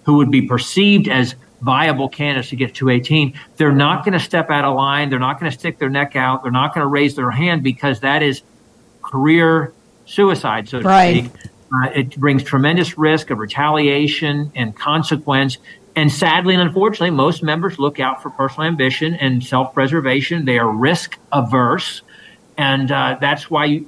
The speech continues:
Speaker 1: but we knew that as soon as, if we could get McCarthy to withdraw back in January, or if we were able to successfully remove him this week, that we would have multiple candidates, as have emerged now. Uh,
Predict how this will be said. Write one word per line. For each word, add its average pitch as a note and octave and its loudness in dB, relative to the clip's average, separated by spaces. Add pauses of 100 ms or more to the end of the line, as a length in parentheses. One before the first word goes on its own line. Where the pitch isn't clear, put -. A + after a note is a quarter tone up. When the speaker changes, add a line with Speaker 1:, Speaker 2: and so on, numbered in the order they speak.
(180)
Speaker 1:
but D3 -2 (100)
we G3 4
knew F#3 4
that C3+ 0
as B2 -4
soon F3+ -2
as, D#3 -2
if C#3 -6
we E3 -2
could B2 -4
get D3 0 (140)
McCarthy C3+ -4
to B2 -2
withdraw A#2+ 0 (120)
back A#2 0 (160)
in A#2 -2
January, B2 0 (320)
or C#3 4
if A#2 -2
we C#3 2
were B2+ 2
able B2 -2
to A#2 -6
successfully C3+ -4
remove A#2+ 0
him A2+ 0
this A#2 -4 (140)
week, C3+ 2 (260)
that C#3 2
we C3+ 4
would B2+ 2
have B2+ 2 (120)
multiple B2+ 0
candidates, A#2 -4
as C3+ 0
have A#2+ -2
emerged A2+ -4
now. A#2+ 0 (480)
Uh, B2 0